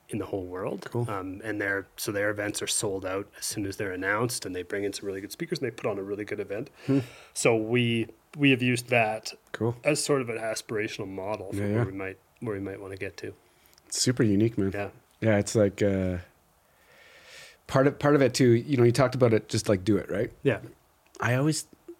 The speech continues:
Speaker 2: I'm always, like, hesitant to say that because I'm like, if you're gonna do something, you gotta have the skill set to pull it off.
Speaker 1: Yeah.
Speaker 2: And, and maybe, maybe you have to figure out, maybe you have to try it first to see if you actually do have the skills to pull it
Speaker 1: Yeah.
Speaker 2: off.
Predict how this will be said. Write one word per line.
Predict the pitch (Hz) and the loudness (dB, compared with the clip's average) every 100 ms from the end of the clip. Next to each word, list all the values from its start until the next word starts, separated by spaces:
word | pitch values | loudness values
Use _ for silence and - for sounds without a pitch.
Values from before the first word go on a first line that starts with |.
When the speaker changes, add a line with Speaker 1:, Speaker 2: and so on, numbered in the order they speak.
| _ | _
Speaker 2:
I'm | 113 117 | -4 0
always, | 156 180 | 0 0
like, | 160 | -2
hesitant | - 117 127 127 139 | -2 -2 0 0 0
to | 123 | 0
say | - 98 98 | -4 0 4
that | 139 160 | 4 2
because | 113 110 | 0 2
I'm | 104 104 | 4 4
like, | 101 95 - _ _ _ _ _ _ _ _ _ _ _ _ _ _ _ _ _ | 4 0 -6 _ _ _ _ _ _ _ _ _ _ _ _ _ _ _ _ _
if | - | 0
you're | 117 | 4
gonna | 165 | 4
do | 117 120 | 6 4
something, | 120 98 92 90 | 6 2 0 0
you | 95 | 2
gotta | 110 | 2
have | 113 107 | 2 0
the | 101 | -2
skill | - 110 98 | -2 0 0
set | - 87 | 0 -4
to | |
pull | - 92 | -4 -6
it | 87 | -4
off. | 80 - - _ _ _ _ _ _ _ | -8 -10 -18 _ _ _ _ _ _ _
Speaker 1:
Yeah. | 131 117 87 - - _ - | 0 0 0 -12 -20 _ 2
Speaker 2:
And, | 117 120 | 2 2
and | 135 120 | 2 4
maybe, | 113 135 147 156 - - | 6 8 8 4 2 -2
maybe | 120 123 151 151 151 147 143 - _ _ | 2 4 4 4 2 2 0 -6 _ _
you | 120 | 0
have | 117 | 0
to | 117 | -2
figure | - 113 110 | -2 4 6
out, | 107 - | 6 4
maybe | 117 131 | 4 6
you | |
have | 139 | 4
to | - | 0
try | - 101 92 | 0 2 4
it | 120 143 | 4 2
first | - 131 135 | 0 -2 -2
to | 117 | -4
see | - | -2
if | - | -2
you | |
actually | 101 - 98 | -4 -2 -4
do | 87 | 0
have | 95 117 | -2 0
the | |
skills | 120 127 127 | 0 0 -2
to | 123 | 0
pull | 135 | 0
it | 131 | 4
Speaker 1:
Yeah. | 156 | 4
Speaker 2:
off. | 156 | 4